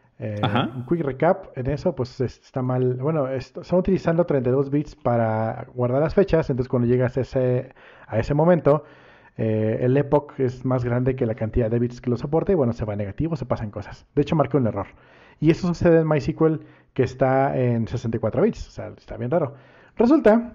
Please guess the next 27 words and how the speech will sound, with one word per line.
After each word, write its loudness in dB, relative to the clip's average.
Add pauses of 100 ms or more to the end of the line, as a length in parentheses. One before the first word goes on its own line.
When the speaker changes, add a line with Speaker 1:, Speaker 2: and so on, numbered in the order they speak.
Speaker 1:
que 4
en 4
el 4
Speaker 2:
Ok. 2
Speaker 1:
link 0
que -10
estoy -6
compartiendo, 0 (460)
em, 0
una 2
persona, 2
otra 4
persona 2
ya 2
se 0
dio 2
cuenta, 0 (120)
<laughs> -6
que 0
dice, -2
"As, -2 (120)
as -4
for 2
today", 4 (640)
dice, 0 (160)
"O -14
sea, -8